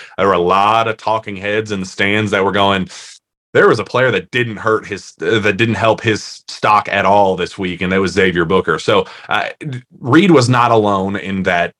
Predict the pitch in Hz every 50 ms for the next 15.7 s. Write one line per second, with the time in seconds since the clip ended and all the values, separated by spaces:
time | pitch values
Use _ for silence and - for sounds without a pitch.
0 | _ _ - 107 101 90 87 80 - - - 110 110 - - - - 110 104 101
1 | 98 98 95 95 95 92 92 90 - - 131 143 135 165 175 - - 175 170 170
2 | 190 139 101 95 101 - - - 113 - - 120 131 143 139 120 107 104 110 113
3 | 117 107 101 104 107 104 104 101 104 98 101 107 104 95 92 98 98 98 101 98
4 | 95 98 98 95 95 95 90 98 95 92 95 - - 110 101 - - - - -
5 | - - - 117 123 123 117 120 117 - - 123 120 113 110 101 98 107 127 147
6 | 175 160 - 117 107 107 107 127 139 - 123 101 - 120 113 113 135 160 - -
7 | - - - - _ _ - 113 104 87 80 - - - 110 110 123 123 117 107
8 | 101 - 110 135 139 110 110 - 104 104 - - - 120 113 110 110 - - -
9 | 113 104 107 143 180 180 131 107 110 110 - 123 110 110 - - 190 180 139 113
10 | 113 101 92 87 - - 120 104 92 90 113 135 101 87 87 104 107 - 120 107
11 | 101 90 82 - - - - _ _ - - 123 123 120 113 107 101 - 131 117
12 | 113 - 107 101 101 87 90 - - 98 95 92 - - 104 90 - - - 135
13 | 139 120 101 90 87 98 95 95 95 95 98 98 101 95 90 95 90 - - 90
14 | 85 95 101 101 101 95 90 98 101 95 92 98 98 95 - 92 90 85 - 90
15 | 95 95 90 - 98 92 87 92 95 92 92 90 85 -